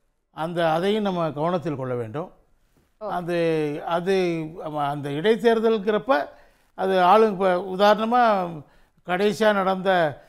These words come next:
Speaker 1: ஈரோடு கிழக்கு இடைத்தேர்தல்ல அந்த பொது தேர்தல்ல முப்பத்தெட்டு சதம் அதிமுக வாங்கியிருந்தாங்க. இடைத்தேர்தல் வரும்போது இருபத்தஞ்சு சதம் தான் வாங்க முடிஞ்சுச்சு அவங்களால. So இது, இது ஒரு ஃபினாமினா. அந்த இடைத்தேர்தல்ல,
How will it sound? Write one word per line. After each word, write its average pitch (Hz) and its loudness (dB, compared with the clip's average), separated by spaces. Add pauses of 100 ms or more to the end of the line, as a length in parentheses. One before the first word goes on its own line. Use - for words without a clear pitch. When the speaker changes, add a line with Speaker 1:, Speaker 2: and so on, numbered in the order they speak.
(140)
Speaker 1:
ஈரோடு 214 4
கிழக்கு 214 0
இடைத்தேர்தல்ல 170 -4 (520)
அந்த 175 -8
பொது 240 0
தேர்தல்ல 233 4
முப்பத்தெட்டு 226 0
சதம் 208 -4 (120)
அதிமுக 170 -4
வாங்கியிருந்தாங்க. 131 -8 (560)
இடைத்தேர்தல் 247 0
வரும்போது 220 -2
இருபத்தஞ்சு 214 -4
சதம் 190 -4
தான் 220 -4
வாங்க 165 -4
முடிஞ்சுச்சு 131 -8
அவங்களால. 117 -12 (1080)
So 190 -6
இது, 165 -4 (260)
இது 180 -6
ஒரு 208 0
ஃபினாமினா. 214 -4
அந்த 156 -6
இடைத்தேர்தல்ல, 180 -2